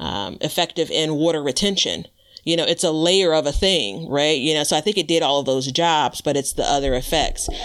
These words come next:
I also, we, I don't think I've said this out loud to you, but I think y-, sometimes you're in my head, so you know this thing. So I said at the beginning of this, um,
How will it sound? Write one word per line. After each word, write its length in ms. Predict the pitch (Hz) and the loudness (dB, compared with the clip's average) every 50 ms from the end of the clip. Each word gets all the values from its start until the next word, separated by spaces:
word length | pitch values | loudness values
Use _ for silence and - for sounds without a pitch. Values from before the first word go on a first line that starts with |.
| - - - | -10 -2 0
I 100 | 202 190 | 0 2
also, 540 | - 196 214 240 247 254 - - 190 175 170 170 | 2 2 2 2 2 2 2 2 2 2 2 2
we, 200 | 202 220 - - - - - - | 2 0 -2 -4 -10 -10 -6 0
I 100 | 175 190 | 0 0
don't 160 | 190 196 185 - | 2 2 0 2
think 120 | 180 156 | 2 2
I've 100 | 156 - | 2 2
said 160 | - 170 160 | 0 0 0
this 140 | 156 151 - | 0 0 0
out 140 | 151 104 - | 0 0 2
loud 220 | 147 151 151 151 - | 2 2 2 0 0
to 80 | 156 | -2
you, 140 | 147 143 131 | -2 0 0
but 100 | 143 131 | 0 0
I 60 | 139 | 0
think 260 | 135 165 147 135 - - - - | 0 -2 -4 -4 -8 -14 -10 -8
y-, 100 | 151 - - _ _ _ _ _ - - | -8 -8 -8 _ _ _ _ _ -18 -8
sometimes 440 | - - 190 156 156 170 143 147 143 | -4 -4 -2 -2 -2 -2 -2 -2 0
you're 100 | 147 147 | -2 -2
in 60 | 135 | 0
my 120 | 131 123 147 | 0 0 0
head, 260 | 170 170 160 135 - | 2 2 0 0 -2
so 60 | 151 | -4
you 80 | 139 139 | -2 0
know 120 | 165 160 | 0 0
this 180 | 135 131 - - | 0 -2 -4 -4
thing. 320 | - 123 110 110 135 - - - - - - - - - | -4 -4 -4 -4 -6 -8 -14 -16 -16 -16 -16 -18 -16 -6
So 420 | - 214 185 175 170 160 - - - _ _ - | -2 0 0 2 0 0 -4 -6 -14 _ _ -2
I 100 | 180 185 | -2 0
said 420 | 180 - 226 208 196 190 175 - | 0 2 2 4 4 4 2 2
at 140 | - 160 - | 2 0 0
the 60 | 175 | 0
beginning 400 | 151 165 151 160 202 262 269 202 | -2 0 2 2 2 2 2 2
of 180 | 165 156 151 151 | 2 0 0 0
this, 440 | 160 151 147 147 139 151 - - - | 0 2 2 2 2 2 0 0 0
um, 540 | 151 147 139 139 139 113 101 101 110 - | 0 0 0 0 -2 -2 -4 -6 -8 -8